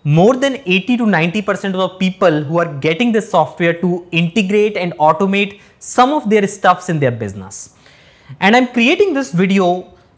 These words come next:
for all those people who are very new to the automation industry. They do not know how to automate stuff and they still want to do some kind of automation in their business. Consider this video as your first step to automate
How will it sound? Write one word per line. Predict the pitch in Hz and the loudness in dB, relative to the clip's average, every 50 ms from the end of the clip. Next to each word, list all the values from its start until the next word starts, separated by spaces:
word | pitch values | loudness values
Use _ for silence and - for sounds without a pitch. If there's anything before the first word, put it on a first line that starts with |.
| _ _ | _ _
for | - - 226 226 233 226 - | -2 4 6 6 6 4 2
all | - 180 185 233 294 285 | 0 4 4 4 4 4
those | 330 320 302 - | 0 -2 -2 -2
people | - 214 202 170 - 180 175 175 170 175 170 170 - | 0 0 0 2 2 0 0 0 0 -2 -4 -8 -2
who | - 196 208 | 2 4 6
are | 214 214 | 6 4
very | 196 165 135 135 165 185 208 269 285 | 4 0 0 0 2 2 2 2 2
new | 247 214 208 208 196 | 2 2 2 0 -2
to | 208 202 | -2 0
the | 185 196 | 0 0
automation | 180 - 139 135 - 175 175 180 175 - - 196 | 2 2 0 0 0 0 -2 -2 -2 -2 -2 -2
industry. | 190 185 175 180 175 - - 214 214 247 269 - - _ _ _ _ | -2 0 -2 -2 -4 -4 -6 -4 -4 -4 -6 -10 -20 _ _ _ _
They | 190 196 | 2 2
do | 175 151 180 175 175 | 2 4 2 2 4
not | 175 185 220 247 240 - | 6 6 4 4 4 0
know | 254 269 247 | -2 -2 0
how | 175 180 180 180 | 0 0 -2 -2
to | 180 208 185 | 0 0 2
automate | 156 147 143 156 160 170 175 170 175 160 | 2 2 2 0 -2 -2 -2 -2 -4 -8
stuff | - - - 175 170 196 196 - - - - - _ _ _ | -10 -2 2 4 4 4 2 -2 -12 -20 -20 -20 _ _ _
and | - - 208 | 2 2 4
they | 240 247 | 4 2
still | 233 - - - 349 349 277 | 0 -2 0 2 2 2 2
want | 180 156 165 175 208 247 247 247 | 2 2 4 4 4 4 2 2
to | 269 208 | 2 2
do | 190 202 202 | 2 0 0
some | - - 185 185 175 | -2 -2 -4 -2 -2
kind | 196 180 170 180 | -2 -2 -2 -2
of | 185 - 170 | -2 0 0
automation | 151 - 160 160 160 151 - - 151 | 0 0 0 -2 -4 -4 -6 -4 -4
in | 135 127 117 | -2 -2 -2
their | 113 107 | -2 -4
business. | 101 107 101 95 98 95 92 92 - - - _ _ _ _ _ _ _ | -6 -6 -12 -14 -14 -16 -18 -18 -18 -20 -20 _ _ _ _ _ _ _
Consider | - 190 196 196 - 339 359 381 370 | 2 4 4 4 4 2 2 2 0
this | 302 269 269 262 - | -2 -2 -2 -2 -2
video | 175 190 175 175 156 139 123 135 143 - - _ _ _ | -2 -2 0 2 2 2 0 -2 -4 -10 -20 _ _ _
as | - 156 170 170 180 | 0 0 2 2 2
your | 214 214 214 | 2 0 0
first | - - 233 240 311 330 - - 285 220 | -2 0 2 2 2 2 0 -2 -4 -4
step | - - - 143 127 - - - - - _ _ _ _ _ _ _ _ _ _ _ - | -2 0 0 2 2 0 -2 -12 -20 -20 _ _ _ _ _ _ _ _ _ _ _ 2
to | 233 | 6
automate | 220 202 180 185 226 208 208 208 202 196 - - - | 8 8 6 6 4 0 0 0 -2 -4 -8 -16 -20